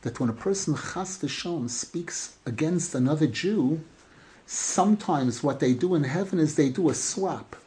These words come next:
The one who spoke, they give him all of the other person's sins,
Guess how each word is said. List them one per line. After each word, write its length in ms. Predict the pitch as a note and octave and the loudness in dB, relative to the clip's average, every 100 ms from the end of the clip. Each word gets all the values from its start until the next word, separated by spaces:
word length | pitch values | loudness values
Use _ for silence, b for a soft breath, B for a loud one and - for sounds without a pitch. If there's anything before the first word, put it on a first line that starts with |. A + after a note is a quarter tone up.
| _ b b b b b - | _ b b b b b 0
The 60 | |
one 260 | B2+ F3+ F#3 | 4 6 6
who 180 | D3+ C3 | 6 4
spoke, 720 | - - A3 A#3+ D#3+ - - b b b - | 2 -2 4 6 6 2 -12 b b b 2
they 160 | C#3+ | 2
give 260 | C3 G#3 E3+ | 4 2 2
him 240 | F3+ D#3+ - | 2 2 0
all 200 | E3+ F#3+ | 2 4
of 80 | D#3 | 6
the 100 | D#3 | 4
other 160 | D#3+ | 4
person's 500 | D3+ - E3+ - C3+ | -2 -2 -2 0 -2
sins, 760 | - - D3+ D3 G3+ B3+ - - | -4 -2 0 2 2 0 -4 -10